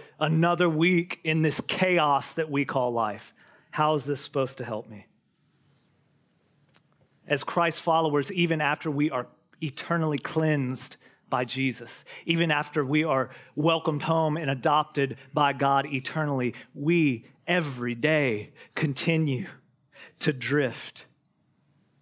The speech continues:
We sin <laughs> to various degrees. We constantly turn our backs on God.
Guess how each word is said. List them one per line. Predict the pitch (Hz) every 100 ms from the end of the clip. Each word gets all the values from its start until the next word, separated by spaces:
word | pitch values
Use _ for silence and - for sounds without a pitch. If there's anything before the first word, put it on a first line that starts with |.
| _ _ _ _ _ _ _ _ _ _ -
We | 151 143 123 - _ _ _ _ _ _
sin | - - 190 196 135 104 131 - _ _
<laughs> | _ _ - - -
to | -
various | 151 160 185 196 185
degrees. | - 151 156 160 175 170 -
We | 170
constantly | - 175 180 - 196 170
turn | 156 180 170
our | 160
backs | 156 160 -
on | 170 151 135
God. | 143 147 160 170